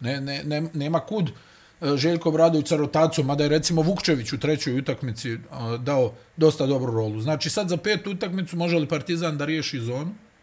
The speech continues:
E, Panter se vraća, samim tim će biti lakše Naneliju i ovim ostalim šuterima. E, sa druge strane, e, može li Partizan da uspori, e,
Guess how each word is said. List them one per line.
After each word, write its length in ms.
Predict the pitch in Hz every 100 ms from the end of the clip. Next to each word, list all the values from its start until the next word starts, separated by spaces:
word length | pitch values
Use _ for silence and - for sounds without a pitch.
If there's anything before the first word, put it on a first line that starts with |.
| _ _ _ _ _ _ _
E, 60 | 135 117 123 123 143 - _ _ _ - -
Panter 340 | 143 151 151
se 140 | 127 139
vraća, 360 | 151 170 165
samim 320 | 127 147 147 123
tim 180 | 156 135
će 120 | 139
biti 220 | 135 -
lakše 440 | 135 127 - 113 110
Naneliju 540 | 127 143 143 131 120
i 100 | 117
ovim 220 | 120 113
ostalim 420 | 127 - 135 113 107
šuterima. 520 | 135 110 165 175 196 - _ _ _ _ _ -
E, 220 | 117 123 151 _ _ _ _ _ -
sa 180 | - 143
druge 300 | 147 151 147
strane, 380 | 151 147 160 151
e, 140 | 139 147 131 131 151 -
može 260 | 127 139 139
li 100 | 131
Partizan 540 | - 131 - 143 143
da 60 | 131
uspori, 360 | 143 -
e, 40 | 127